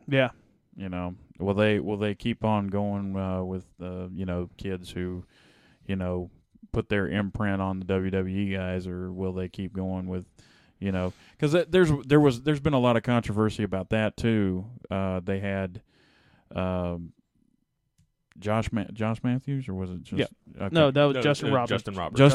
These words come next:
Speaker 1: Justin
Speaker 2: Roberts.
Speaker 1: Roberts.
Speaker 2: Justin
Speaker 1: He,
Speaker 2: Roberts. He
Speaker 1: yeah,
Speaker 2: wrote
Speaker 1: he had
Speaker 2: this
Speaker 1: some
Speaker 2: long, drawn-out blog about how they were just changing up the details about, uh, Connor's, you know, story to fit their needs, and then
Speaker 3: Mm-hmm.
Speaker 2: W W E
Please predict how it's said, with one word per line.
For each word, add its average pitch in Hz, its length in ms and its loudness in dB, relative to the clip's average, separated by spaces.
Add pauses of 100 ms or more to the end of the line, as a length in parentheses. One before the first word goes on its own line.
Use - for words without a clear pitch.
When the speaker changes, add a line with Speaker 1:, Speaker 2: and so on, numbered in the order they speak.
Speaker 1:
Justin 135 40 4
Speaker 2:
Roberts. 131 300 8
Speaker 1:
Roberts. 113 160 -2
Speaker 2:
Justin 127 320 4
Speaker 1:
He, 117 80 0
Speaker 2:
Roberts. 120 420 2
He 127 80 -2
Speaker 1:
yeah, 151 120 4
Speaker 2:
wrote - 120 6
Speaker 1:
he 180 60 0
had 214 60 2
Speaker 2:
this 214 80 -4
Speaker 1:
some 185 100 0
Speaker 2:
long, 120 260 6
drawn-out 110 540 0
blog 107 480 4
about 104 400 0
how 107 240 -4
they 107 160 0
were 104 180 0
just 95 380 -10
changing 104 440 -4
up 104 180 -6
the 95 100 -14
details 95 580 -4
about, 98 300 -4 (600)
uh, 95 240 -4
Connor's, 101 600 -4 (880)
you 107 220 -4
know, 95 260 -4 (480)
story 123 680 4 (540)
to 107 140 -4
fit - 300 -2
their 131 200 4
needs, 90 600 -8
and 107 260 0
then 110 180 0
Speaker 3:
Mm-hmm. 101 100 -2
Speaker 2:
W 123 180 2
W 113 260 -2
E 117 580 0